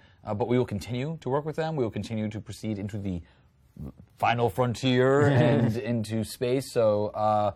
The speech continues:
Speaker 1: we'll, we'll be back at it. While we're talking about Lenovo, my six-month-old, uh, Y seventy touchpad bit the dust. That sounds like a warranty thing, probably.
Speaker 2: I remember asking people at that particular show what was their favorite feature they loved about the old retro
Speaker 1: The, the, the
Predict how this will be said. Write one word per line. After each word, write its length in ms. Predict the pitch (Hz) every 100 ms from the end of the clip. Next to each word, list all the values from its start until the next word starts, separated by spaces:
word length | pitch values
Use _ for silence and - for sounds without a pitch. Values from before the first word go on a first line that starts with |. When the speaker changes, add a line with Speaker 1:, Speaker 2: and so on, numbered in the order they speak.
| - _ _
Speaker 1:
we'll, 180 | 156 185
we'll 140 | 190
be 100 | 196
back 220 | 220 226 208
at 200 | 226 120
it. 160 | 95 - _ _ _ _ -
While 120 | 165
we're 40 |
talking 180 | 160 156
about 120 | 143
Lenovo, 340 | 139 151 151 147
my 100 | 131
six-month-old, 920 | - 175 160 156 151 151 147 147 143
uh, 200 | 143 139
Y 260 | 131 143 147
seventy 720 | - 131 131 139 135 131 127 - - _
touchpad 720 | 135 - - 123 123 120 -
bit 140 | 123 -
the 60 |
dust. 340 | 120 123 123 -
That 200 | 190 -
sounds 260 | 151 147
like 120 | 123 101
a 40 |
warranty 420 | 92 85 76 73 -
thing, 300 | 71 67 65
probably. 440 | - 71 - 73 73 139
Speaker 2:
I 40 |
remember 400 | 151 160 151 135
asking 400 | 123 127 - 131
people 240 | 131 127 123
at 60 |
that 120 | 107
particular 320 | - - - 110
show 340 | - 123 107
what 220 | 104 113
was 140 | 123 110
their 100 | 107
favorite 360 | 123 120 107
feature 240 | - 117 107
they 100 | 101
loved 240 | 101 104
about 240 | 101 104 -
the 100 | 98
old 280 | 107 107 120
retro 600 | 143 107 107 104 101 101 - -
Speaker 1:
The, 40 | 107
the, 60 |
the 220 | 110 107